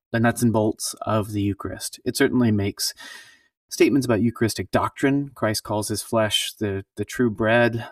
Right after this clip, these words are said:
Um, Saint Paul talks about the Eucharist. But if you want to know more,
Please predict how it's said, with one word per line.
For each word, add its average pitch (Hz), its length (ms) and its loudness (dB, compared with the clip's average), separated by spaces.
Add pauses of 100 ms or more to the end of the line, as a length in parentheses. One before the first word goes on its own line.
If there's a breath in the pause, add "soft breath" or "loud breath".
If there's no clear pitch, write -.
(140)
Um, 107 500 -2 (560)
Saint - 240 -4
Paul 120 240 2
talks 120 280 0
about 110 240 -2
the 117 80 -2
Eucharist. 113 540 0 (380 loud breath)
But 139 100 0
if - 100 -2
you 165 80 2
want 160 140 2
to 151 40 2
know 131 160 4
more, 127 560 0